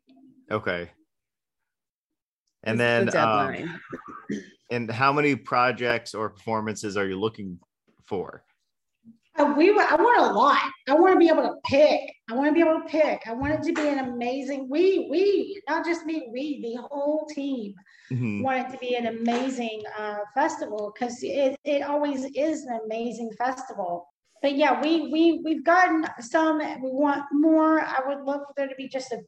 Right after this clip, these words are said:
Speaker 3: big pile to go through.
Speaker 1: Mm-hmm.
Speaker 3: I mean, I would like to spend hours reading about people's, people's stories. I mean, I'm one of those people, I'm a people person, but I'm not. <laughs> I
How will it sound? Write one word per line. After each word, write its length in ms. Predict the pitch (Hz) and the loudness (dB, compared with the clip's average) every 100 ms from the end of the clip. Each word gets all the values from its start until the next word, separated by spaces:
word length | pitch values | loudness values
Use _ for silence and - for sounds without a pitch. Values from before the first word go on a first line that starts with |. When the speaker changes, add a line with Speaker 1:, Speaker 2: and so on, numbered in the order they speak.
| _ | _
Speaker 3:
big 460 | - 285 285 285 285 | 0 2 2 -2 -8
pile 540 | 233 233 226 190 185 196 | -4 -2 -2 -2 -6 -10
to 80 | |
go 240 | 202 190 185 185 | -8 -8 -8 -12
through. 240 | 156 120 170 _ - | -12 -12 -14 _ -16
Speaker 1:
Mm-hmm. 300 | 107 98 90 87 | -10 -8 -10 -10
Speaker 3:
I 100 | 214 | -10
mean, 120 | 208 214 | -8 -4
I 100 | 233 | -4
would 120 | 247 | -4
like 180 | 247 247 | -4 -4
to 80 | 254 | -6
spend 280 | - 247 214 | -6 -4 -4
hours 480 | 226 226 220 202 202 | -2 -2 -2 -4 -8
reading 420 | 220 226 214 208 | -6 -6 -6 -8
about 200 | 208 202 - | -8 -10 -10
people's, 420 | - 233 240 220 214 _ _ _ _ _ _ - | -10 -8 -6 -8 -10 _ _ _ _ _ _ -12
people's 340 | 233 214 220 | -10 -8 -10
stories. 480 | - 277 220 - - | -6 -6 -6 -8 -8
I 120 | 269 | -2
mean, 180 | 294 302 | -2 2
I'm 240 | 330 403 | 2 4
one 160 | 427 427 | 4 2
of 40 | 392 | 0
those 160 | 349 | -4
people, 340 | - 330 330 320 | -2 -2 0 0
I'm 240 | - 269 | 0 0
a 160 | 262 - _ - | 0 -6 _ -6
people 260 | 339 381 | -4 -4
person, 560 | - 339 - 320 302 311 | 0 0 0 -2 -2 0
but 120 | 247 | 0
I'm 200 | 220 220 | 0 -6
not. 240 | 208 190 147 147 _ _ - | -8 -10 -10 -14 _ _ -12
<laughs> 100 | 269 - - - - - 120 196 214 311 - 226 - - - | -12 -12 -20 -20 -20 -10 -4 -4 -4 -6 -8 -14 -18 -18 -4
I 200 | 294 302 | -2 0